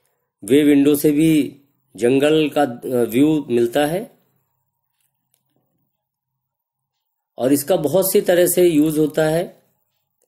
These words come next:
न्यूज़पेपर पढ़ना, चाय पीना, गपशप करना बैठ के इस पे।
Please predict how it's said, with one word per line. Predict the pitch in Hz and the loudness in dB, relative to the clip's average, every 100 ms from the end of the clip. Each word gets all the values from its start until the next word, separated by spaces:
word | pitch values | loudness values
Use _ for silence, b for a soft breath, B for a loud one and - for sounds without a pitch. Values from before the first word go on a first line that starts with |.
| _ _ _ _ _ | _ _ _ _ _
न्यूज़पेपर | 110 131 139 151 139 147 | 0 0 2 -2 0 0
पढ़ना, | 143 135 131 139 139 135 131 - _ - | 0 0 2 2 2 0 -4 -18 _ -8
चाय | 123 120 139 | -2 0 0
पीना, | 139 131 135 131 | -2 -2 0 0
गपशप | 110 117 - 147 143 | -2 -4 -2 -6 -2
करना | 143 131 | -2 0
बैठ | 127 123 123 - | 0 0 0 0
के | 127 | -2
इस | 120 | -2
पे। | - | -6